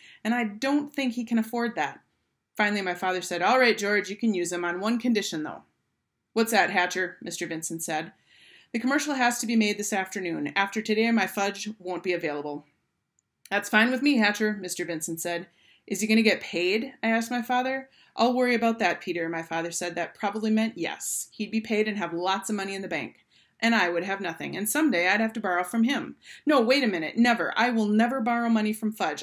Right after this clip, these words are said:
I will starve first." "Can I at least watch when you make the commercial?" I asked. "Certainly," my father said. "You can watch the whole thing." I turned to Mister Denberg. "Will Fudge be famous?" I asked. "No, not famous, but a lot of people will think he looks familiar," Mister Denberg said.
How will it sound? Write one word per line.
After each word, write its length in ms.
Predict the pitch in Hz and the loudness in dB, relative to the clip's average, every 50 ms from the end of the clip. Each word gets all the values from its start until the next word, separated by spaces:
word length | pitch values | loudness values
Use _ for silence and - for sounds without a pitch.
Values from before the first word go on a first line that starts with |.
| - | -2
I 120 | - 196 202 | 0 0 0
will 100 | 196 202 | 0 -2
starve 380 | 202 - - 190 175 165 160 - | -2 -2 0 0 0 0 -2 -6
first." 380 | - 143 95 - - - - - - - - - _ | -8 -8 -8 -8 -10 -10 -12 -16 -20 -20 -20 -12 _
"Can 160 | - 285 320 | -2 0 0
I 60 | 349 | 0
at 80 | 359 302 | 0 -2
least 240 | 294 294 285 - | -2 -4 -4 -2
watch 280 | 214 196 185 185 185 - | 0 2 2 2 0 0
when 140 | 226 220 214 | 0 0 2
you 60 | 208 | 2
make 180 | 202 196 185 - | 0 -2 -6 -8
the 80 | 208 | -12
commercial?" 420 | - - 196 175 170 170 - 202 190 | -10 -8 -6 -6 -6 -6 -6 -4 -4
I 120 | 190 190 | -4 -4
asked. 380 | 190 202 214 220 220 - - - _ _ _ _ _ _ | -2 -2 -4 -4 -6 -8 -12 -16 _ _ _ _ _ _
"Certainly," 400 | - - - 339 320 220 214 196 | -6 -4 -2 -2 -2 -2 -2 0
my 160 | 180 180 175 170 | 0 -2 -2 -2
father 280 | - 175 175 170 175 | -2 -2 -2 -2 -2
said. 240 | 170 - 202 202 202 | -2 -2 -2 -2 -2
"You 120 | 214 233 | -2 -2
can 120 | 226 240 240 | -2 0 0
watch 200 | 233 233 226 - | 0 -2 -2 -4
the 80 | - | -6
whole 240 | 214 - 233 240 247 | -2 0 0 0 0
thing." 420 | 233 - 208 170 151 143 160 165 _ _ _ - _ - | -2 -4 -4 -4 -4 -6 -8 -10 _ _ _ -20 _ -4
I 120 | - 220 | -4 -4
turned 260 | 214 - 202 196 202 | -2 -2 -4 -4 -4
to 80 | 208 214 | -2 -2
Mister 300 | 208 196 190 - - 214 | -4 -4 -4 -4 -4 -4
Denberg. 460 | - 170 160 160 160 165 160 156 - - | -4 -4 -4 -4 -4 -4 -6 -6 -4 -2
"Will 120 | 208 233 | -2 -2
Fudge 260 | 226 - 330 359 - - | 0 2 0 0 2 0
be 80 | 349 | -2
famous?" 400 | 349 - 214 196 202 208 214 - | 0 -2 -4 -4 -4 -4 -4 -4
I 100 | 214 208 | -4 -2
asked. 400 | 208 208 214 226 220 - - - _ _ _ _ _ _ - | -2 -2 -2 -2 -4 -6 -10 -14 _ _ _ _ _ _ -2
"No, 260 | 202 202 214 226 214 | 0 2 2 2 2
not 300 | 202 196 208 208 - - | 2 2 2 0 0 -2
famous, 300 | 208 220 226 214 - - | 0 2 2 0 0 -2
but 140 | - 180 175 | -4 -4 -2
a 40 | |
lot 180 | 170 180 190 208 | 0 2 2 2
of 80 | 214 214 | 2 0
people 240 | 233 220 226 196 | -2 -2 -2 -2
will 80 | 185 180 | -4 -4
think 200 | 180 - 208 214 | -4 -4 -6 -4
he 80 | - 180 | -6 -6
looks 240 | 185 196 196 - | -6 -8 -8 -8
familiar," 540 | - 170 165 175 214 302 294 208 202 226 247 240 - | -8 -8 -6 -4 -2 -2 0 0 0 -2 -2 -4 -8
Mister 260 | - 180 - - 170 | -10 -8 -8 -6 -6
Denberg 400 | 165 165 165 165 156 151 156 160 | -4 -4 -4 -4 -4 -6 -6 -6
said. 340 | - - 151 156 170 202 | -6 -4 -4 -6 -6 -8